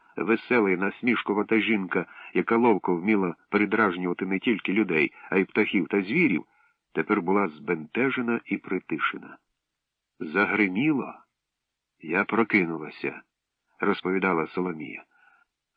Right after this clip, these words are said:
«Бачу, двері в сіни прочинені. Думаю, що за халепа? Кота ж наче в мене немає. Хіба який домовик заліз?»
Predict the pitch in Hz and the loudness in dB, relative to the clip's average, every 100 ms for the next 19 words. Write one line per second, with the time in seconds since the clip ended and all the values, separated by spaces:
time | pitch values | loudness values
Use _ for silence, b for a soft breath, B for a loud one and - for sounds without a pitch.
0 | - 90 104 - 92 85 120 131 110 - | -8 -4 -2 -2 -4 -2 0 0 -2 -2
1 | 98 90 80 110 104 - 82 - - - | -2 -2 -6 -6 -2 -2 -2 -6 -16 -18
2 | - _ _ _ _ _ _ - - 92 | -20 _ _ _ _ _ _ -18 -6 0
3 | 104 107 95 - - 87 95 92 98 95 | 4 6 4 0 -2 -2 0 -2 -2 0
4 | 101 107 117 - - _ _ _ _ _ | 0 0 -4 -10 -14 _ _ _ _ _
5 | _ - 90 85 - 107 85 87 95 - | _ -4 -2 0 2 2 2 0 0 0
6 | 90 87 95 90 80 76 120 156 - _ | 0 0 0 -2 -2 -2 -2 -2 -6 _
7 | _ _ _ _ _ _ - 78 90 87 | _ _ _ _ _ _ -4 0 2 0
8 | - 92 82 - 101 92 87 90 135 - | 0 -2 -2 0 2 2 0 4 2 2
9 | - - 82 95 127 131 | -16 -10 -4 -2 -2 -6